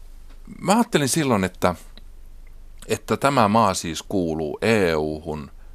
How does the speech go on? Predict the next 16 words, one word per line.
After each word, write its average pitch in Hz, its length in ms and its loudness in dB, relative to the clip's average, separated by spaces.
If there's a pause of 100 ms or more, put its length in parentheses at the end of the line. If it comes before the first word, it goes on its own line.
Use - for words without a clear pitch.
(1200)
Ja 95 80 -2
se, 87 200 0
se - 120 2
oli 113 100 4
jotenkin, 110 360 2
se - 140 2
oli, 101 180 4
se 143 120 0
oli 131 140 0
niin, 139 380 0
se - 140 -2
oli 127 100 4
samaan 135 380 4
aikaan, 92 420 2
se - 140 -2
oli 85 240 2